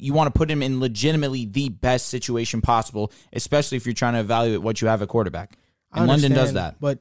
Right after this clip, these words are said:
Speaker 2: there's just holes on defense that you need to address.
Speaker 1: Not terrible holes, though. I agree linebacker would be huge for them.
Speaker 2: Well, linebacker, it's Kaiser White, and then it's T J Edwards, Sean Bradley, Davion Taylor. They have no depth.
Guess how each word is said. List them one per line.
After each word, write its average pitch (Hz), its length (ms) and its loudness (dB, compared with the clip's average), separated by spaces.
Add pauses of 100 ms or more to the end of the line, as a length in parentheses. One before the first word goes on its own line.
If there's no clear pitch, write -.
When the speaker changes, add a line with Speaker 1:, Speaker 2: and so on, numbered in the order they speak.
Speaker 2:
there's 160 260 0
just 165 200 -4
holes 151 200 -2
on 135 140 -4
defense 131 380 -6
that - 160 -12
you 131 80 -6
need 123 80 -8
to 120 80 -10
address. 120 360 -14
Speaker 1:
Not 214 380 -2
terrible 123 560 0
holes, 98 340 -2
though. 98 140 -2
I 113 120 2
agree 135 280 0
linebacker 123 460 2
would 117 180 -2
be 110 100 -4
huge 110 240 -4
for 113 120 -4
them. 110 260 -2 (160)
Speaker 2:
Well, 151 140 -2
linebacker, 175 520 2
it's 160 120 -4
Kaiser 160 500 0
White, 147 300 -2
and 139 120 -6
then 139 160 -2
it's 131 200 -10
T 165 220 -4
J 143 160 -2
Edwards, 135 440 -2
Sean 135 380 -6
Bradley, 127 720 -4 (100)
Davion 131 480 -4
Taylor. 127 540 -8 (400)
They 147 120 -4
have 151 180 0
no 151 100 2
depth. 139 320 -2